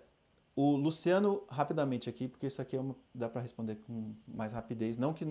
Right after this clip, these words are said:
não seja difícil de responder, porque a gente tá fora do, do contexto, então dá pra gente só puxar um pouquinho pra cá pra explicar,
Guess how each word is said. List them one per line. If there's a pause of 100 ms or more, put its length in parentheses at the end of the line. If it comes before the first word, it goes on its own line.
não
seja
difícil
de
responder, (280)
porque
a
gente
tá
fora
do,
do
contexto,
então
dá
pra
gente
só
puxar
um
pouquinho
pra
cá
pra
explicar,